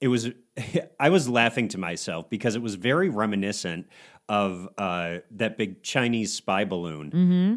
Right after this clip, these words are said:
Speaker 1: that was shot down.
Speaker 2: And you almost wonder, was it meant to be, or was the timing, to, like, were we
Speaker 1: I was thinking that. I was
Speaker 2: Yeah.
Speaker 1: like, "Man, did they, uh, <laughs> do that after these floating objects were, you know,
Speaker 2: <laughs> Yeah.
Speaker 1: spotted and shot down over North America?"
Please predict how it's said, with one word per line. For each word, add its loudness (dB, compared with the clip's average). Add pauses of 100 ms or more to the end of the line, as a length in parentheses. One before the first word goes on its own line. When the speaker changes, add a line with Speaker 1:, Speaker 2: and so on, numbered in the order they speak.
(280)
Speaker 1:
that 2
was 4
shot 0
down. 2
Speaker 2:
And 8
you 8
almost 2
wonder, 8
was 8
it -2
meant 6
to 10
be, 8
or 10
was 10
the 6
timing, 8
to, 2
like, 8
were 10
we 6
Speaker 1:
I 6
was 4
thinking 4
that. 2
I -4
was 0
Speaker 2:
Yeah. 6
Speaker 1:
like, -4 (380)
"Man, -6
did -6
they, 2 (1160)
uh, 10 (180)
<laughs> -20
do 4
that 6
after 4
these 0 (240)
floating 6
objects 4
were, 2
you -2
know, 0
Speaker 2:
<laughs> -2
Yeah. 4
Speaker 1:
spotted 4
and 0
shot 0
down 2
over -2
North -6
America?" -2